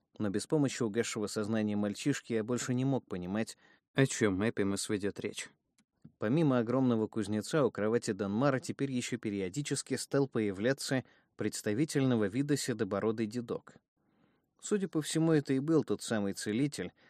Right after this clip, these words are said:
услуги которого обсуждали родители ребенка, и ради которого, судя по всему, Ирида покинула этот дом. Лекарь посещал тело мальчика с душой чужака дважды в день.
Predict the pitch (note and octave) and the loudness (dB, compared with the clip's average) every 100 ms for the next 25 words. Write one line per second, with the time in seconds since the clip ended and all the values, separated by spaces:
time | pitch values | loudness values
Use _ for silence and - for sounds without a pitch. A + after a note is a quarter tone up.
0 | _ - - A#2+ G#2+ G#2+ - F#2+ B2+ A#2 | _ -10 -4 -2 0 -2 -2 0 2 4
1 | G2+ - A#2+ G#2 G#2+ F#2+ G2 G2 F#2 F#2+ | 2 -2 -6 -2 -2 0 -2 -4 -6 -8
2 | F2+ G2+ G2 E2 - - - _ _ _ | -4 -4 -4 -8 -10 -18 -20 _ _ _
3 | - G#2 G2 F#2+ F#2+ C3+ C3+ G2+ - G#2+ | -2 -2 -2 -6 -4 0 0 0 -2 -6
4 | F#2 - - - G#2+ A#2+ G#2+ G#2 G#2 G2 | -6 -10 -8 -2 0 0 0 -2 -2 -2
5 | G#2 - A#2 F#2 E2 E2 - E2+ F2 B1 | -4 -2 -2 -2 -4 -6 -6 -10 -10 -10
6 | - _ _ _ _ _ _ _ _ _ | -14 _ _ _ _ _ _ _ _ _
7 | _ _ _ _ - B2+ E3 D#3+ - A2+ | _ _ _ _ 0 2 2 0 -2 -4
8 | A2+ - C#3+ C3 - B2+ A#2 A#2 C3 - | -4 0 0 0 0 2 2 2 -2 -6
9 | - G#2+ F#2 G#2 - A#2 G#2+ A2 F#2+ F#2 | -8 -8 -6 -4 -2 -2 -4 -6 -4 -6
10 | - C#3 C#3+ G2 G#2 G2 G2 E2+ D#2+ D2+ | -2 0 0 -2 -2 -2 -8 -10 -10 -10